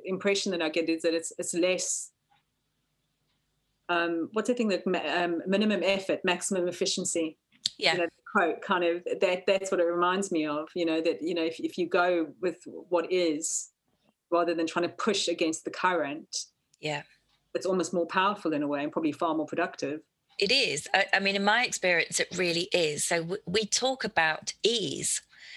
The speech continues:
Speaker 2: you know, and it's, that's not something that people will ever say, "Oh, it's easy." <laughs> Not that it's easy necessarily, but you can find a sense of ease rather than that efforting. And when you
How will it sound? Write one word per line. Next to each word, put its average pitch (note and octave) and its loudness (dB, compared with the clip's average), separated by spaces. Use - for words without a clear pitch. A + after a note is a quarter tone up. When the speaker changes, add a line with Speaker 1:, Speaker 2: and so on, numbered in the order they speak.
Speaker 2:
you A3 2
know, E3+ 4
and D3+ 0
it's, - -2
that's - 0
not G#3+ 0
something F#3+ -2
that - -8
people E3+ -2
will E3 2
ever F3 0
say, - 0
"Oh, G3 2
it's - 0
easy." A3 0
<laughs> - -6
Not F#4 2
that C#4 2
it's A3 0
easy F#3 2
necessarily, F#3+ 2
but - 0
you G3 2
can G3 -2
find A3+ 0
a D4+ 0
sense D#3+ 0
of F3 2
ease E3+ 0
rather G3 2
than F3 0
that F#3 2
efforting. E3+ 0
And G3 2
when B3 2
you D4+ -2